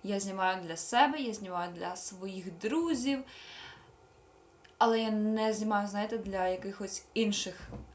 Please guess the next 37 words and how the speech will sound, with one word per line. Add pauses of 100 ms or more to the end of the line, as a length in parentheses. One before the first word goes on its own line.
(120)
людей. (440)
Якщо
б
я
знімала
для
якихось
інших
людей, (280)
то
я
би
вже
давно
купила
мікрофон,
то
я
б
вже
давно
купила,
блядь,
нормальну
камеру. (320)
Але
я
це
не
роблю, (1200)
тому
що (840)
YouTube, (840)
він
більше
як
моє